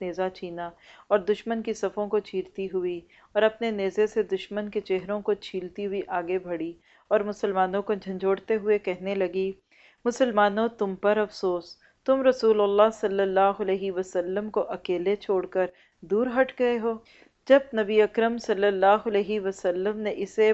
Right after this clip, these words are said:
پرجوش انداز میں آگے بڑھتے ہوئے دیکھا تو آپ گھبرائے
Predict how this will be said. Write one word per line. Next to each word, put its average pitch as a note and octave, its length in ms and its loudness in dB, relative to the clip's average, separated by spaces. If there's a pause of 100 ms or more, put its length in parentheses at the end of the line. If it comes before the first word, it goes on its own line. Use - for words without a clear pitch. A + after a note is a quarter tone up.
(100)
پرجوش F#3+ 680 0 (440)
انداز A3 480 4
میں A3 80 2
آگے G3+ 240 4
بڑھتے G3 380 -2
ہوئے G#3 160 0
دیکھا F3+ 380 0
تو F#3+ 180 2
آپ F#3 280 4
گھبرائے E3 440 0